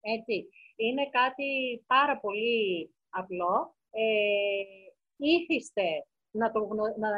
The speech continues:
πολλές φορές να το γνωρίζουμε ήδη, αλλά να το υποτιμούμε, το πώς εμείς μπορούμε να κάνουμε τα πράγματα καλύτερα εκεί έξω, ε, και να το αμφισβητούμε. Εδώ θα ήθελα να σας προσκαλέσω να μην υποτιμάτε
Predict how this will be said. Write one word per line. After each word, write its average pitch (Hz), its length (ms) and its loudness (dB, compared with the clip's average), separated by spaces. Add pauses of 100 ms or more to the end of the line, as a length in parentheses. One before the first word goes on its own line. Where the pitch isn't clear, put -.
(220)
πολλές 233 380 0
φορές 277 280 0
να 220 120 -2
το 208 80 -2
γνωρίζουμε 240 720 -2
ήδη, 220 520 -2
αλλά 220 220 0
να 202 140 -4
το 202 100 -6
υποτιμούμε, 180 920 -6 (220)
το 208 120 0
πώς 254 260 2
εμείς 247 300 -2
μπορούμε 220 320 -2
να 202 120 -6
κάνουμε 196 340 -4
τα 185 160 -10
πράγματα 190 400 -4
καλύτερα 208 480 -2
εκεί 165 200 -10
έξω, 165 380 -6 (600)
ε, 233 140 2 (840)
και 339 100 0
να 403 160 -2
το - 100 -6
αμφισβητούμε. 254 760 -4 (360)
Εδώ 233 160 2 (100)
θα 381 140 0
ήθελα 370 240 -2
να 311 120 -2
σας 254 220 -8
προσκαλέσω 233 760 0
να 220 240 0
μην 359 220 2
υποτιμάτε 190 760 -2